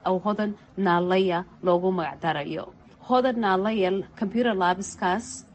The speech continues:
technologygaas waxay caawinaysaa caruuraha reer guuraaga ah oo reer miyiga ah. Maantana dhibaatada ugu weyn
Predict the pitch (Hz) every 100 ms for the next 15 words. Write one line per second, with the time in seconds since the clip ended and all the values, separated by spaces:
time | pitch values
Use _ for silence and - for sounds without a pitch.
0 | - 226 196 202 220 208 214 185 190 202
1 | 202 - 180 202 226 220 - 233 240 -
2 | - - 196 202 196 254 262 190 196 180
3 | 202 190 190 208 220 214 220 190 196 190
4 | 185 196 180 165 175 180 - - - -
5 | 208 208 262 - 233 226 190 190 196 262
6 | 214 196 254 208 214 175